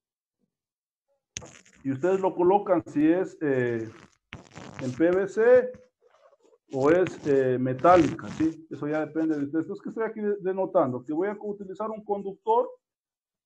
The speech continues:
eh, ocho T H H N, ¿sí? Que va a tener una configuración de dos por ocho, más un conductor de puesta a tierra número doce, y va a estar, eh, canalizado por una tubería de dos pulgadas.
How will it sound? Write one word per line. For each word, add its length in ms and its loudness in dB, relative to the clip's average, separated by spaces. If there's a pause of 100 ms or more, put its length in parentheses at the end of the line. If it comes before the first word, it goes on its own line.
eh, 340 -4
ocho 540 -2 (180)
T 100 0
H 220 -2
H 500 0
N, 220 -6 (540)
¿sí? 240 -8 (460)
Que 60 -4
va 80 4
a 60 0
tener 240 -4
una 200 -2
configuración 760 -4
de 100 -2
dos 220 -4
por 260 2
ocho, 400 0 (140)
más 240 -4
un 120 -4
conductor 600 -2
de 100 -4
puesta 460 -4
a 100 -2
tierra 320 -4
número 340 -8
doce, 360 -2 (220)
y 60 -2
va 120 4
a 40 2
estar, 320 2 (360)
eh, 520 -2
canalizado 640 4
por 120 2
una 180 2
tubería 300 2
de 100 2
dos 200 -2
pulgadas. 460 0